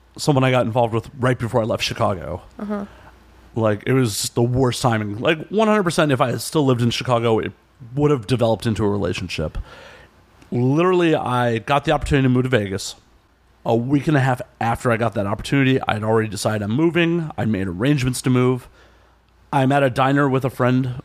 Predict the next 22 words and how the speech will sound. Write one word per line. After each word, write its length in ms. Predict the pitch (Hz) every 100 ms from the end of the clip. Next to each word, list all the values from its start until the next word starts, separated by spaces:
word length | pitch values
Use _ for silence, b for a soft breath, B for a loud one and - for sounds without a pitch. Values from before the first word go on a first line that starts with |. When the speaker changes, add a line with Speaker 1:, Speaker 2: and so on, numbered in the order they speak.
| -
Speaker 1:
of 80 | 131
mine 320 | 131 127 127 -
after 300 | 110 - 139
the 60 | 117
bar 260 | 110 107
close, 580 | - 117 107 104 104 - - _ b b b b _ -
and 160 | 127
her 100 | 120 123
friend 540 | 160 156 147 143 120 -
meets 260 | 110 107 107
us 100 | -
there. 320 | 95 95 120 - -
I'm 60 | 127
like, 220 | 117 -
"Wow, 240 | - 180 120
her 100 | 127
friend's 260 | - 151
pretty 200 | - 160
fucking 260 | 143 143 135
hot." 320 | 131 160 -
Speaker 2:
Mm-hmm. 320 | 220 196 202 202 B B B B B B B -
Speaker 1:
And, 460 | 143 127 127 113